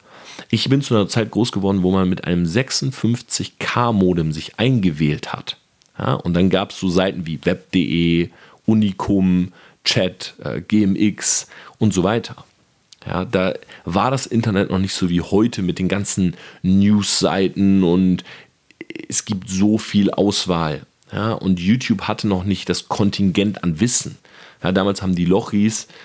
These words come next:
oder die Eltern der Lochis haben ein Video hochgeladen, wo die beiden im Bett hin und her springen. Das war das erste Video von denen. Ja, da hat sich noch keiner hingestellt,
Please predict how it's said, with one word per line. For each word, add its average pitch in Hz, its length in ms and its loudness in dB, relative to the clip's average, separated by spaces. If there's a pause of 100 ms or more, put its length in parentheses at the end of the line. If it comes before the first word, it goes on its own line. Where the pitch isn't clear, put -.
(160)
oder 90 220 2
die 85 160 -4
Eltern 110 280 2
der 92 120 4
Lochis - 380 0
haben 87 120 0
ein 85 60 0
Video 98 240 2
hochgeladen, 90 560 -2
wo 87 60 -4
die 87 100 0
beiden 90 280 0
im 80 140 -2
Bett 107 220 0
hin 92 120 -2
und 80 120 2
her 80 180 -2
springen. 80 340 -2
Das - 160 -6
war 85 60 2
das 85 120 -4
erste - 360 -2
Video 107 240 4
von - 260 -8
denen. - 180 -18 (760)
Ja, 98 120 -2
da 95 100 0
hat 101 100 -4
sich 104 140 -6
noch 98 140 2
keiner 95 220 0
hingestellt, 98 720 2